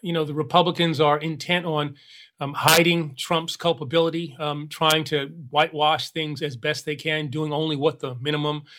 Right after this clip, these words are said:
um, i-, i-, is involved. I mean, you know, the reality is that the report, even with that, i-, is, is useful because it identifies some systemic failures, you know, failures to share, um, intelligence.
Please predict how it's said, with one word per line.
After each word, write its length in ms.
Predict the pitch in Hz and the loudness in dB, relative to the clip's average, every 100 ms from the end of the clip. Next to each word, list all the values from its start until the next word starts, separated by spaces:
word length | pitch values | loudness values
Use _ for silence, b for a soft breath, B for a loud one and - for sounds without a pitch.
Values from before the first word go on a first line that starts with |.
| b - | b -4
um, 220 | 147 143 | -2 -2
i-, 140 | 160 165 | -4 -6
i-, 220 | 160 180 175 | -6 -8 -2
is 260 | 160 127 | 0 0
involved. 460 | 143 135 135 147 - B B B | -2 2 4 4 0 B B B
I 40 | |
mean, 240 | 190 202 202 | -2 -2 -4
you 140 | 214 220 | 0 2
know, 60 | |
the 100 | 175 | 4
reality 520 | 170 185 226 226 180 | 4 4 4 2 0
is 120 | 170 127 | -2 -2
that 140 | 160 | -6
the 60 | 143 | -4
report, 520 | 151 151 226 202 - | -6 -4 0 0 -2
even 400 | - 233 202 165 | -4 -2 0 0
with 220 | 135 208 214 | 0 0 2
that, 240 | 139 143 | 2 0
i-, 40 | 208 | -6
is, 300 | 233 254 175 | -6 -6 -4
is 220 | 226 151 | -2 2
useful 480 | 143 185 185 190 196 | 4 4 2 -2 -2
because 340 | 139 165 151 | 0 4 4
it 80 | 151 | 6
identifies 760 | 147 139 160 165 165 156 156 - b b | 4 4 2 4 2 2 0 -6 b b
some 240 | - 151 139 | -6 -2 0
systemic 460 | 151 - 165 160 | 0 2 2 4
failures, 540 | - 160 160 156 160 - - | 6 6 6 4 0 -4 -10
you 100 | 160 | -10
know, 120 | 135 | -4
failures 400 | 131 156 151 147 | 2 4 4 0
to 120 | - | -4
share, 420 | 135 - 147 147 | -4 2 4 4
um, 260 | 165 147 151 | 0 -4 -6
intelligence. 680 | 143 135 151 165 151 175 | -8 -2 2 4 4 0